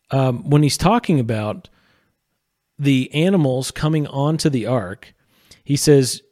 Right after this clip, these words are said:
you know, you're to take two of the unclean, seven of the clean, male and female. And he says, you're to bring them on the ark to keep offspring alive on the face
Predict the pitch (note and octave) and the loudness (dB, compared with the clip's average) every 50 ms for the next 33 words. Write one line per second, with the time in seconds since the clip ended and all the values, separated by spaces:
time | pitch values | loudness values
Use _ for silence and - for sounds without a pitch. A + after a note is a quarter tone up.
0 | _ _ _ C#3 C3 B2+ B2+ A#2+ A#2+ A#2 A2+ - - - A#2 - - C#3+ C#3 C3+ | _ _ _ -4 -2 -2 0 -2 -2 -4 -6 -8 -10 -10 -8 0 4 4 4 4
1 | B2+ - - - _ _ _ _ _ _ _ _ _ _ - - - D#3+ F3 F3+ | 2 -2 -10 -18 _ _ _ _ _ _ _ _ _ _ -2 6 8 8 10 10
2 | F#3 F3 F3 D#3+ C#3+ D3+ D3+ C3+ C#3 C#3+ C#3+ - - D3 D3 C#3+ C#3+ C#3+ C#3+ C#3+ | 10 8 8 8 6 4 2 4 2 0 0 -2 -4 -6 -4 -4 -4 -4 -6 -6
3 | C3+ C3 - - - D3 C#3 C#3+ D#3 D#3 D3 C#3 C#3+ D#3 - - - B2+ A2 G#2 | -8 -8 -6 -4 0 0 0 2 2 0 0 0 -2 -4 -4 -4 -6 -6 -4 -4
4 | G#2 G#2 A2 B2 - - _ _ _ _ _ - - _ _ _ _ _ _ - | -6 -8 -8 -12 -14 -18 _ _ _ _ _ -20 -20 _ _ _ _ _ _ 0
5 | B2+ C3+ C#3+ D#3+ F#3 G3 G#3 G3+ G3 - - D3+ B2+ A2 G2+ F#2+ F2+ F2 F2 F#2 | 2 4 6 6 6 6 4 2 0 0 0 0 0 0 0 -4 -6 -8 -8 -10
6 | A#2 C3 - _ _ _ _ _ _ _ _ _ _ C#3+ D#3+ F3 D#3 F3+ E3+ C#3+ | -10 -12 -14 _ _ _ _ _ _ _ _ _ _ 0 0 2 4 4 2 4
7 | D3 D3+ C#3+ C#3 C3 B2 D3 F3 G#3 A#3 B3 G#3+ G#3 G#3 G#3 G#3+ G#3 F#3+ F3 F3+ | 2 2 2 0 0 2 2 2 4 2 4 4 4 4 2 2 0 -2 -4 -6
8 | - _ D3 D3+ E3+ G3+ B3+ C#4 A3+ - A#2+ A2+ G#2 A2 B2 - - - _ _ | -8 _ 0 2 2 4 2 2 2 0 -2 -2 -2 -4 -6 -10 -14 -20 _ _
9 | _ _ _ _ _ _ _ _ - - D3 C3 - - - G3 G#3+ B3 A#3+ - | _ _ _ _ _ _ _ _ -2 0 0 0 0 -2 0 2 2 2 2 -2
10 | - - D#3+ D#3+ F3 F#3 - - - - - F3+ F3+ F3+ F3 E3+ - _ C#3+ C#3 | -6 -6 -2 -2 -2 -2 -4 -6 -10 -6 -4 -2 0 0 -2 -2 -4 _ -2 0
11 | C3+ C3+ D3 D#3+ E3 D3+ A#2+ G#2 F#2+ G2 G#2 A#2+ C3 C3 - - C3+ C3+ C3 C3 | 0 2 0 0 0 0 -2 -4 -4 -6 -6 -6 -6 -8 -8 -4 -2 -2 0 -2
12 | B2 - - - G3 A3 G#3+ B2 G2+ G#2+ A#2+ B2 - - - | -4 -6 -6 -4 -2 -2 0 0 -2 -4 -6 -6 -8 -10 -10